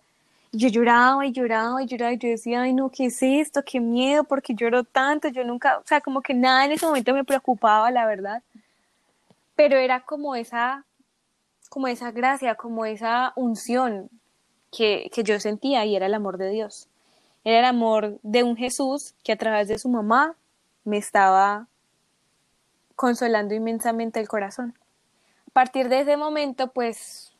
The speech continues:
Juanma y yo nos quedamos como en ese grupo. La verdad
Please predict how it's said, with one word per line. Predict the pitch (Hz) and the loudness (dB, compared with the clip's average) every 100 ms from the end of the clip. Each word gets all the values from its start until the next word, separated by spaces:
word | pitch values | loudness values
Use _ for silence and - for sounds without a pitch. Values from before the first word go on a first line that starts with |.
| _ | _
Juanma | 240 226 220 | 0 2 2
y | 226 | 0
yo | 240 240 247 | 2 4 2
nos | 247 - | 0 0
quedamos | 240 208 190 190 208 - | 4 4 2 -2 -4 -8
como | - 214 214 202 196 | -6 -4 0 0 0
en | 190 190 | -4 -4
ese | 190 190 | -4 -4
grupo. | 190 233 254 - 254 294 - _ _ _ _ _ - - - | -2 -2 -2 0 0 0 -10 _ _ _ _ _ -20 -20 2
La | 220 226 | 6 6
verdad | 220 220 220 | 6 4 4